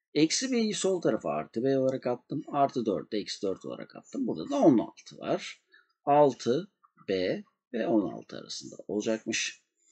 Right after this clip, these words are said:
On altıdan altıyı çıkardık, bir de bir çıkardık. Dokuz tane doğal sayı olabilir. A, B, C doğal sayıdır.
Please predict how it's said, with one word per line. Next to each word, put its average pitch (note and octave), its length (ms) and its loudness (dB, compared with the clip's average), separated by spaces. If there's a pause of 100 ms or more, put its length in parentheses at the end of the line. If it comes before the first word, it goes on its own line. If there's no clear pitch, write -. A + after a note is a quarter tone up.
(540)
On A3+ 160 0
altıdan A#2+ 800 0
altıyı C3 360 2
çıkardık, - 460 -6
bir - 80 -20
de C2 120 -8
bir F#2+ 140 -6
çıkardık. B2 600 -6
Dokuz C3+ 380 -4
tane D#2+ 600 -6 (520)
doğal F#2+ 260 2
sayı C2 560 -8 (160)
olabilir. - 440 -14 (2000)
A, G3 240 12
B, C#4+ 160 2
C C#4 240 0
doğal A#3 260 6
sayıdır. A#2+ 540 2